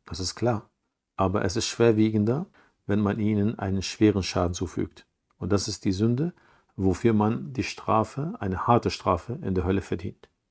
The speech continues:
Das ist in dem Fall, wenn man diese Sünde begeht und ohne Reue sterben sollte. Zu den Beispielen für das schlechte Behandeln der Eltern gehört, die Mutter oder den Vater zu beschimpfen, zu schlagen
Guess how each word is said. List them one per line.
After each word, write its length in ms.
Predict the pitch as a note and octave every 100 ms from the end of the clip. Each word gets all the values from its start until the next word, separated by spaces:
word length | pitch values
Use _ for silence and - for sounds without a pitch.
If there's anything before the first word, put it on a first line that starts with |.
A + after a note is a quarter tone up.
| _ _ -
Das 220 | G#2 -
ist 180 | D3+ -
in 120 | G#2+
dem 120 | G2
Fall, 400 | - G#2+ A#2 D3+ - _ _ _ -
wenn 180 | G#2+ G#2+
man 400 | G#2+ G#2 A2+ -
diese 300 | A2+ A2 G#2
Sünde 300 | G#2 A#2+ F#2+
begeht 440 | F#2+ G2+ B2+ C3
und 280 | - A2 -
ohne 260 | C#3 C#3+ B2
Reue 460 | G#2 A#2 A2 A2 -
sterben 420 | - - F#2+ F2+
sollte. 380 | F2+ F2+ F2 - - _ _ _ _ _ -
Zu 200 | - A#2
den 160 | B2
Beispielen 520 | D#3 F#3+ - A#2 G2+
für 180 | F#2 A2+
das 120 | G2+
schlechte 400 | - - D3 -
Behandeln 540 | A2 B2 - B2+ G2 F#2+
der 100 | -
Eltern 500 | A#2+ A2+ A2 B2 A2+
gehört, 480 | G2+ F#2+ B2 D3 - _ _
die 140 | G2 F#2
Mutter 540 | A#2 C#3 A#2+ A#2 -
oder 200 | G#2 G2
den 140 | F#2 F2
Vater 480 | - B2 A2+ G2+
zu 140 | - F#2+
beschimpfen, 760 | F2+ A2 A2+ - G2+ F#2+ F2+ _
zu 180 | - G#2+
schlagen 680 | - G2+ G#2+ A2 G#2 F#2